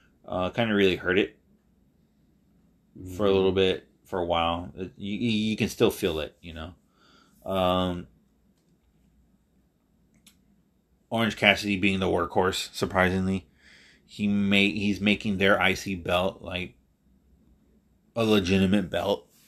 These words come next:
Speaker 1: even to the point where it's actually rivaling Gunther's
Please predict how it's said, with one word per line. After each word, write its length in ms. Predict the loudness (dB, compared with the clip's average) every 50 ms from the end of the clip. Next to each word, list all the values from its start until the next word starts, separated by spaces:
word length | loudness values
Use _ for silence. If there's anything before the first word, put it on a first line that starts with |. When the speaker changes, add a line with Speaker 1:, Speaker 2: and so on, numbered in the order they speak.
| _ _ _ _ _ _ _ _ _ _ _ _ _ _ _ -20 -20 -20 _ -14
Speaker 1:
even 400 | -8 -6 -4 2 4 4 4 6
to 120 | 6 6
the 120 | 4 4
point 280 | 2 0 -2 -2 0 0
where 200 | 2 2 4 2
it's 120 | 2 0
actually 400 | 0 0 0 0 0 0 -2 -2
rivaling 920 | 0 2 4 6 6 6 6 4 2 2 2 0 -2 -6 -8 -12 -14 -18 -20 -20 _ _ _ _
Gunther's 640 | -6 -4 -4 -4 0 2 2 2 2 0 -4 -10